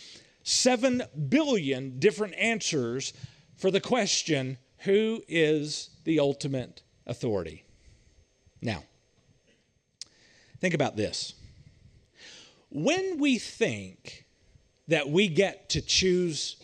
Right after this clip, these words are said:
this answer for ourselves, think with me for just a moment. Let's extrapolate this out. What does that mean?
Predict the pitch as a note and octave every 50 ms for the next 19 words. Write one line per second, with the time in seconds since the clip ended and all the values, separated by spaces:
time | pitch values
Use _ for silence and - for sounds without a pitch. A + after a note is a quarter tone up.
0 | - _ C3+ C#3 F#3 F3 - - - - F3+ F#3 F3+ E3+ - - - D#3 B2+ B2
1 | A2+ - - - C#3+ B2 A#2+ A2+ - - - F3 C#3+ A#2+ G#2 F2+ E2 E2 - -
2 | - - - - - _ - - _ _ _ _ _ _ _ _ _ _ _ _
3 | _ _ _ _ _ - - - _ _ _ _ - - - - E4+ G4 F#4+ -
4 | - - G3 C#3 - - D3 C3 B2 - - C3+ B2+ - F#3+ - - - A3+ G3+
5 | F#3+ F#3 C#3 G#2 G2 F#2 B2+ E3 E3+ - A#3 - - - - - - G3 G3 G#3
6 | G#3 - A3+ G#3 G3 F#3 F#3 - D#3+ F3 E3 - - - B2+ A2+ - - C#3 C3
7 | C3 F#3 C4 B3+ - E4+ D#4 - - D4 B3 G#3 - - E3+ E3+ G3+ B3 A3 F3+
8 | D3 G#2+ F2 F#2 -